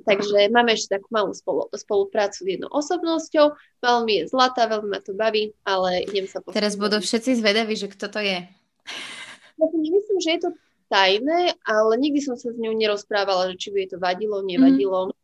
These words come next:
Speaker 1: Tak, takže ne-, nevidím
Speaker 2: Hej.
Speaker 1: potrebu toho. To je úplne nedôležité, vieš. A dôležité je, že naša spolupráca bola super, že je fungujúca ešte stále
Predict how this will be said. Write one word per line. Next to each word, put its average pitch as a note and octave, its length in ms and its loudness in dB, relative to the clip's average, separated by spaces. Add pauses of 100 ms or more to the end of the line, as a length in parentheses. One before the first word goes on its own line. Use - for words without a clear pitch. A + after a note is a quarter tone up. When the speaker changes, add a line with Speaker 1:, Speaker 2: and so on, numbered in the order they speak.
(300)
Speaker 1:
Tak, C#4 180 0 (100)
takže B3+ 320 2 (340)
ne-, A#3 400 -6
nevidím A#3+ 320 2
Speaker 2:
Hej. B3+ 80 0
Speaker 1:
potrebu G#3 340 2
toho. F3+ 180 -6 (380)
To - 60 -2
je A3 80 4
úplne G#3+ 320 0
nedôležité, F3+ 640 -2
vieš. F3 240 -2 (640)
A G3+ 100 -4 (1000)
dôležité A#3+ 600 4
je, G#3 100 0
že G#3+ 60 -4
naša G#3 220 2
spolupráca F#3 640 -4
bola D#3+ 180 -8
super, C4+ 640 -2
že B3+ 200 -6
je - 80 -14
fungujúca B3 640 -2
ešte - 240 -8
stále A#3 460 2